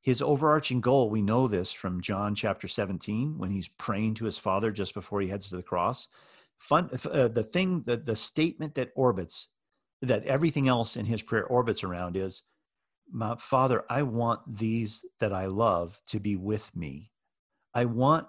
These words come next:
these that I love to be with me." Jesus is always focused on inviting us into his presence and, and asking us to invite him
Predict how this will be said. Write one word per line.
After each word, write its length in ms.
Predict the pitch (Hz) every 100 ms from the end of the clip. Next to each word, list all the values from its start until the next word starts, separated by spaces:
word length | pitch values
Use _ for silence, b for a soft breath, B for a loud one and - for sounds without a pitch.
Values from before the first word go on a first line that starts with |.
| -
these 540 | 170 110 117 143 139
that 160 | - 120
I 120 | 131
love 560 | 120 110 85 85 87 - _ _ _
to 180 | - 113
be 400 | 98 113 110 113 -
with 420 | 104 117 127 -
me." 360 | 92 85 73 - _ _ _ _ _ _ _ _ -
Jesus 420 | - 117 135 127 104
is 140 | 110 - -
always 520 | 120 143 131 95 87
focused 600 | - - 113 113 85 -
on 120 | - 92
inviting 600 | 87 87 90 113 113 101
us 180 | 98
into 280 | - 104 101
his 120 | 95
presence 680 | - - 98 87 78 - - _ _ _ _ _ _ -
and, 340 | 113 107 104 - _ _ _ -
and 140 | 104 -
asking 480 | 120 135 - 127
us 240 | 120 123 -
to 140 | -
invite 440 | 104 92 98 98 -
him 520 | - 147 143 80 76